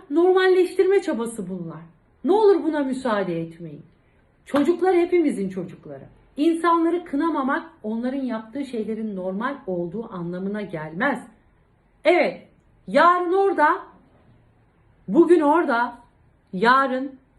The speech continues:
Türkiye'de de bir defilede trans çocukları çıkartırlarsa hiç şaşmayın. Sadece konuşuluyor, bir eylem yapılıyor.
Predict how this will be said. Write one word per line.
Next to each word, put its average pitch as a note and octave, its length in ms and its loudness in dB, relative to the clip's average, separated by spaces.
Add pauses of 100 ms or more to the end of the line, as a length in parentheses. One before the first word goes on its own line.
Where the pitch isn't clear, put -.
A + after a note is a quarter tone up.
Türkiye'de A3+ 560 2
de G3 160 -4
bir A3+ 200 -4
defilede F#3 640 -6 (360)
trans A3+ 420 -6
çocukları E3+ 560 -12
çıkartırlarsa C4 1120 -8 (720)
hiç - 260 -12
şaşmayın. D#3+ 520 -12 (260)
Sadece F4 640 0
konuşuluyor, C#4 680 -4
bir C4 140 -6
eylem C4+ 460 -2
yapılıyor. - 400 -10